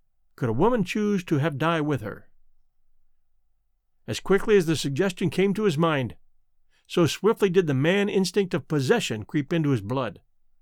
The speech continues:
His fingers cramped about the package in his hands, and he sank into a chair beside the table. The agonizing suspicion that perhaps another hand shared with him her thoughts, her affections, her life,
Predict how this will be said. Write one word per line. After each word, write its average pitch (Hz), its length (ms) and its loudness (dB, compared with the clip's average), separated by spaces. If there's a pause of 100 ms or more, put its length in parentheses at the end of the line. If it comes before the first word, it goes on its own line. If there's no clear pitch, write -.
(1300)
His - 180 -4
fingers 190 420 2
cramped 190 400 -2
about 180 200 0
the 139 80 -4
package 175 400 -2
in 143 120 2
his 117 100 0
hands, 113 480 -4 (580)
and 135 140 0
he 113 60 0
sank 214 360 -2
into 214 200 0
a - 40 4
chair 196 360 2
beside 143 340 -4
the 123 60 -6
table. 139 480 -4 (1300)
The 143 140 -14
agonizing 185 640 2
suspicion 160 600 0
that 139 120 -4
perhaps 147 360 -4
another 170 320 0
hand 190 360 0
shared 196 280 0
with 147 120 -4
him 180 160 0
her 202 160 0
thoughts, - 540 -6 (640)
her 262 180 2
affections, 185 600 -6 (540)
her 202 180 8
life, 160 380 0